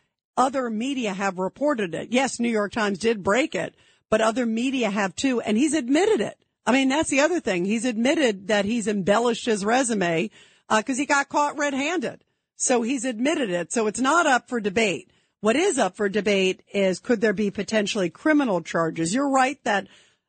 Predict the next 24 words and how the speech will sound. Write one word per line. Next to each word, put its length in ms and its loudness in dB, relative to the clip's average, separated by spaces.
uh, 200 4
lying, 500 2
sadly, 540 0
isn't, 420 -2
uh, 340 0
you 200 -2
know, 260 -2
illegal 580 2
for 180 -2
a 60 0
politician. 720 -2
If 80 -4
that 180 0
were 120 -2
the 80 -2
case, 340 -4
there'd 180 -6
probably 260 2
be 140 0
an 120 -2
empty 360 -2
hall 380 2
in 140 0
Congress. 580 -2